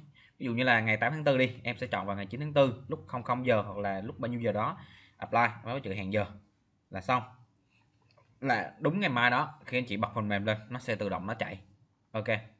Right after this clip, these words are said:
Rồi. Khi mà đăng xong thì mình, phần mềm nó sẽ tự động dừng lại hoặc là anh chị tự động dừng lại luôn cũng được. Bởi vì phần mềm nó theo cơ chế giả lập, cho nên là cái phần,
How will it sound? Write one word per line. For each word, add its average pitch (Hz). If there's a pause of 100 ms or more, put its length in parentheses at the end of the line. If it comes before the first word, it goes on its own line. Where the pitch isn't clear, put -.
(300)
Rồi. 113 (1160)
Khi 139
mà 127
đăng 123
xong 123
thì 101 (540)
mình, 98 (380)
phần 104
mềm 104
nó 117
sẽ 110
tự 104
động 101
dừng 101
lại 90
hoặc 95
là 104
anh 104
chị 92
tự 95
động 92
dừng 101
lại 92
luôn 104
cũng 117
được. 127 (420)
Bởi 127
vì 127
phần 107
mềm 101
nó 139 (140)
theo 127
cơ 120
chế 117
giả 131
lập, - (120)
cho 120
nên 117
là 101
cái 135
phần, 104